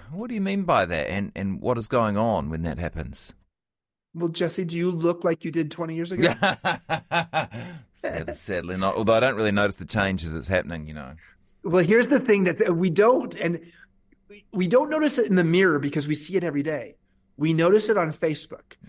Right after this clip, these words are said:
Speaker 2: We notice it
Speaker 1: <laughs>
Speaker 2: in a photo at a high school reunion. We notice it going to the reunion and noticing the other people there and saying, "Oh my God, these people look so old.
Speaker 1: Yeah.
Speaker 2: Do I look that old?"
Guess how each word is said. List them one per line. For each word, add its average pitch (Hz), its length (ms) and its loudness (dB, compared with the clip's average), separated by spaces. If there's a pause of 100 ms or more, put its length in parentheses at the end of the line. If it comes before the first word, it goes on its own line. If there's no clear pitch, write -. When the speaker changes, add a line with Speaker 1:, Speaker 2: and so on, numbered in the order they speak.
(240)
Speaker 2:
We 156 100 2
notice 196 380 4
it 190 200 0
Speaker 1:
<laughs> - 40 -8
Speaker 2:
in 175 300 2
a 175 80 -6
photo 180 520 2
at 170 300 0
a 151 60 -4
high 151 180 -6
school 160 300 -6
reunion. 143 480 -6 (320)
We 185 120 2
notice 240 340 4
it 196 100 -4
going 202 240 4
to 170 80 0
the 180 100 4
reunion 202 480 0
and 165 140 -2
noticing 190 420 -2
the 170 120 -4
other 180 120 -4
people 208 240 -10
there 180 100 -2
and 151 100 -6
saying, 147 260 -12
"Oh 165 60 -8
my 165 120 -8
God, 151 240 -10
these 131 140 -14
people 139 200 -14
look 120 140 -14
so 131 160 -12
old. 160 340 -4
Speaker 1:
Yeah. 101 220 0 (100)
Speaker 2:
Do 165 160 -6
I 190 180 0
look 220 200 0
that 208 160 2
old?" 139 260 -2